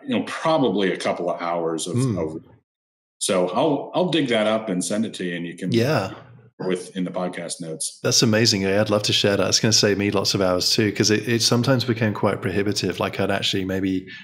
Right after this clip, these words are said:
Speaker 2: second guess, like, "Do I actually wanna add the extra thing, expand it now?" 'Cause it's just gonna,
Speaker 1: Yes.
Speaker 2: you have to resize everything. So yeah, that, that's a game changer. So yeah, I'd love,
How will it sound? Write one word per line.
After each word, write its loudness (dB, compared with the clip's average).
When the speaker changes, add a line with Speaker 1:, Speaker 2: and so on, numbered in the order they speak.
Speaker 2:
second 2
guess, 2
like, -4
"Do 0
I 0
actually 0
wanna -2
add 0
the 0
extra -2
thing, 0
expand 0
it 0
now?" -2
'Cause -4
it's -2
just 2
gonna, 0
Speaker 1:
Yes. -4
Speaker 2:
you -2
have 0
to -2
resize 2
everything. 0
So 2
yeah, 4
that, 0
that's 0
a 0
game -2
changer. -2
So 2
yeah, 4
I'd -4
love, 2